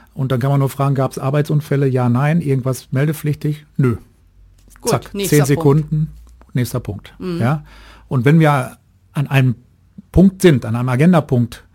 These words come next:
Speaker 1: wo wir nichts haben, weil sich einfach nichts geändert hat oder es ist alles fein, dann können wir den auch lo-, weglassen.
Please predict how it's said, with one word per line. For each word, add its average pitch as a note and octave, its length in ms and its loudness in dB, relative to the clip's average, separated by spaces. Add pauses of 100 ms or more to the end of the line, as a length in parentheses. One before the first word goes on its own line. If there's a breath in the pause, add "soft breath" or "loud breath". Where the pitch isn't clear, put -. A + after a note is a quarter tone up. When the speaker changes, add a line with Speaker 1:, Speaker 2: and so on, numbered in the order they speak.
(180 soft breath)
Speaker 1:
wo B2+ 140 -2
wir C3 100 0
nichts C3+ 240 -2
haben, F3+ 200 2
weil A#2 140 -4
sich C3 220 -8
einfach B2 160 -4
nichts B2+ 180 -2
geändert D3 360 0
hat D3 180 0
oder A#2 180 -2
es A2 80 -4
ist A#2+ 120 -4
alles B2 200 -2
fein, D#3 400 2 (260 loud breath)
dann C3 100 -4
können B2+ 160 0
wir C3 40 2
den C3 120 2
auch A2+ 200 -4
lo-, C#3+ 240 -6
weglassen. C3 500 -6